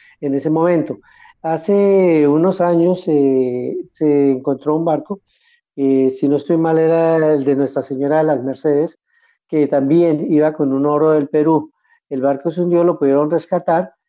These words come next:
Eh, Perú estuvo discutiendo el que se le devolviera parte de ese tesoro a España, lo demandó, pero perdió el litigio con España. Entonces, eh, se cree que si España llega a tener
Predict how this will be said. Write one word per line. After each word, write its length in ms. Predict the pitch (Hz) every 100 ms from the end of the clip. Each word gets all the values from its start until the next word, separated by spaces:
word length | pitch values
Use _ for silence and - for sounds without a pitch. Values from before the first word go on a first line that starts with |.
| _ _ -
Eh, 680 | 151 139 135 131 123 127 117
Perú 480 | 147 143 170 180 185
estuvo 800 | 135 - 151 147 156 156 151 147
discutiendo 840 | 139 127 _ 131 147 147 143 156 156 _ - - -
el 260 | 139 127
que 160 | _ 139
se 180 | - 135
le 420 | 135 135 131 131
devolviera 640 | 135 135 131 156 165 143
parte 260 | 147 135 160
de 80 | 151
ese 200 | 160 156
tesoro 440 | 143 147 147 175 _ _
a 80 | 170
España, 420 | - 175 165 175
lo 120 | 165
demandó, 580 | 170 180 185 170 185 - _ _ _ _ _
pero 800 | 170 160 156 151 147 143 139 131
perdió 680 | 147 135 135 151 156 156 156
el 280 | 156 147 135
litigio 520 | 139 139 160 135 139
con 140 | 131 127
España. 520 | - 147 139 135 - _ _ _ _
Entonces, 760 | 151 147 151 147 160 160 - 160
eh, 440 | 147 139 135 127
se 240 | - 143
cree 340 | - 175 160 151
que 120 | 135
si 460 | - 135 131 131 123
España 420 | - 156 147 127
llega 200 | 139 156
a 60 |
tener 360 | 156 139 147